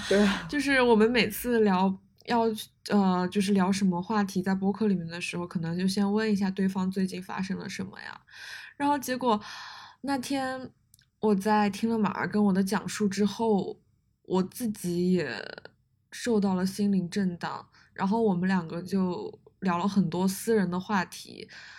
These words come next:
Speaker 2: 聊到最后也确实突然想起我们本来是要做播客的，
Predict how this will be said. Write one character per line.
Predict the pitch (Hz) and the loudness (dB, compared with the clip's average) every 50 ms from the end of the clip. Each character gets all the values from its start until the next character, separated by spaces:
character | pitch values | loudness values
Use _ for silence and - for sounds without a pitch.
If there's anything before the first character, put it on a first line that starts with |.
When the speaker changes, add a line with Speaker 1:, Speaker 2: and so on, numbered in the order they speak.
| - - - | -20 -10 -2
Speaker 2:
聊 | - 208 226 | 0 2 2
到 | 240 254 254 | 2 0 0
最 | 247 262 262 | -2 -2 -2
后 | 254 240 269 262 247 | -2 -2 0 2 4
也 | 233 214 190 180 | 4 4 4 4
确 | 190 190 - 269 247 | 2 -2 -2 -2 -2
实 | 233 - - 196 208 | -2 0 0 0 0
突 | 202 - - 269 | -2 -4 -6 -4
然 | 277 262 233 208 190 185 185 185 190 - - | 0 2 4 6 6 6 6 4 0 -2 -8
想 | - - - 185 190 214 | -6 -2 0 0 2 0
起 | 208 - - 185 180 175 - - - - _ _ _ _ _ _ _ _ _ _ | 0 -2 -4 -6 -4 -4 -6 -8 -10 -12 _ _ _ _ _ _ _ _ _ _
我 | - 185 | 0 2
们 | 180 185 190 | 2 4 4
本 | 196 | 4
来 | 180 170 | 4 4
是 | 185 190 190 - | 2 2 2 0
要 | 214 208 | 0 0
做 | 202 214 208 | 2 2 0
播 | 208 196 202 208 | 2 2 0 0
客 | 208 - - - 240 202 | 0 -2 -4 -4 -4 -2
的， | 190 | 2